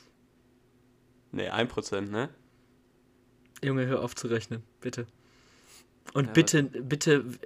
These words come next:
Speaker 2: bring nie einem Kind in deinem Leben Mathematik bei.
Speaker 1: <laughs> Ähm, warte mal. Ein Prozent. Hat der ein Prozent der Stimmen gehabt? Das ist schon viel, ne? Das ist gar nicht so wenig.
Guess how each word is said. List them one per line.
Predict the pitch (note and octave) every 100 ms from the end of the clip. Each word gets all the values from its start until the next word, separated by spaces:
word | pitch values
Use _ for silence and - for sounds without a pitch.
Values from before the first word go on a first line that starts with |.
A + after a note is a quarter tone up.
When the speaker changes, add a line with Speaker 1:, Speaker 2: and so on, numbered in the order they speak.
| -
Speaker 2:
bring | C#3 B2 C#3 C#3
nie | D#3+ D#3+
einem | D3 C#3 -
Kind | - C#3
in | C3+
deinem | B2+ B2
Leben | B2 A#2+
Mathematik | A#2+ - A#2 - -
bei. | A2 F#2+ -
Speaker 1:
<laughs> | - - - A#3 - - - - C#3 - - - - - G#3 - - - _ -
Ähm, | A2+ A2+ A2 A2 G#2
warte | A2 G#2+
mal. | G#2+ G#2 _ _ -
Ein | A#2+ B2+
Prozent. | - - - G2+ - _ _ - - - - _ - -
Hat | G#2+ -
der | A2 B2
ein | C#3+
Prozent | - C#3+ C3+ C3+
der | A#2+
Stimmen | - B2+ A2
gehabt? | G#2 G#2 - - _ _ _ _ _
Das | -
ist | -
schon | - G#2
viel, | - E3+ A#2+
ne? | G#2+ B2+ - _
Das | -
ist | -
gar | -
nicht | G#2+
so | - C#3+
wenig. | D3+ A2 -